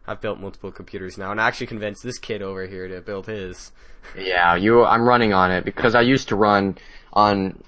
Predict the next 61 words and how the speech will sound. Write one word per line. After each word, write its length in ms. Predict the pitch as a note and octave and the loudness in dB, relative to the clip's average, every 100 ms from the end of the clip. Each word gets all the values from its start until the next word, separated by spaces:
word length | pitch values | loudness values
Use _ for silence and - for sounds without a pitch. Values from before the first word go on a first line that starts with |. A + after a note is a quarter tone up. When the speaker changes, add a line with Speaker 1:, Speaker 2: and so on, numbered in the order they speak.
| - | -2
Speaker 2:
I, 180 | G#2+ A2+ | 0 2
I 20 | |
don't 100 | G2 | 2
know, 100 | F2 | 2
I 120 | F#2+ | 2
could 180 | - G2+ | 0 -4
show 240 | - A2 | 0 2
the 120 | F#2+ | 2
sh-, 120 | F#2 - - - | -4 -12 -18 -4
show 180 | A2 | 0
it 40 | G2 | 2
on 120 | F#2+ | 0
the 80 | - | 0
Speaker 1:
I 40 | F#2 F#2 | 2 2
Speaker 2:
podcast 40 | |
Speaker 1:
got 160 | F2+ - | 0 -4
Speaker 2:
sometime. 320 | F2+ F#2 F#2 | -4 -4 -4
Speaker 1:
my, 80 | G2+ | -4
Speaker 2:
I 20 | |
used 140 | G2+ | -10
Speaker 1:
I 20 | - | -8
got 220 | C3+ A#2+ | -6 -6
my 220 | G#2+ A2 | -8 -8
own, 240 | A2 G#2+ - - | -8 -10 -16 -16
my 180 | A2 A2 | -10 -8
old 180 | A2+ A2 | -6 2
Speaker 2:
Okay, 200 | D3+ D#3 C3 | 2 4 4
Speaker 1:
piece. 100 | B2 | 4
Speaker 2:
that's 240 | D3 D3+ | 2 0
basically, 480 | F3 F3+ - F3 E3+ - | 2 2 0 -8 -8 2
that's 240 | E3 D3+ | 2 4
basically 400 | D#3 F3+ - E3 | 2 2 2 0
what 160 | C#3 C3+ | 2 2
it 140 | A2+ | 2
was. 400 | A2 F#2 F2 F2 | 0 0 -2 -6
It's 140 | A2 | -10
an 100 | C3 | -8
H 200 | C3 C3+ | -6 -8
P 240 | - C#3 C3 | -6 -4 -4
Pavilion, 460 | A#2 G#2+ A2+ A#2+ A#2+ | -4 -2 -2 0 0
right? 300 | A#2 A#2 - _ | 0 0 -6 _
Speaker 1:
Yeah. 280 | A#2 A2 G2 - - - | -8 -6 -6 -10 -20 -12
He, 180 | C#3 | -10
your, 260 | D3+ F#3 - | -6 -6 -8
yours 180 | B2 C3+ | -6 -4
Speaker 2:
Something. 160 | A#2+ | -4
Speaker 1:
was 80 | F#3 | -4
the 120 | D#3+ C3+ | -8 -10
Intel 440 | B2+ A#2+ A#2 G#2+ | -12 -10 -8 -8
version, 400 | G2+ G2+ G#2 G2+ | -8 -12 -12 -14
mine 280 | G2+ A2 A#2 | -10 -10 -10
was 120 | A2+ | -12
the 180 | G#2+ G2 | -12 -12
A 140 | G2 | -12
M 140 | G2 F2 | -14 -16
D. 260 | F2+ F2+ - - _ _ _ - | -18 -18 -20 -20 _ _ _ -12
That's 200 | G#2+ A2+ | -8 -2
the 60 | |
Speaker 2:
Yeah. 360 | A#2 A2 G#2 G2+ | 0 4 6 6
Speaker 1:
only 100 | - | 4
difference. 600 | G2 F#2 F#2 F#2+ - - | -2 -12 -14 -16 -18 -20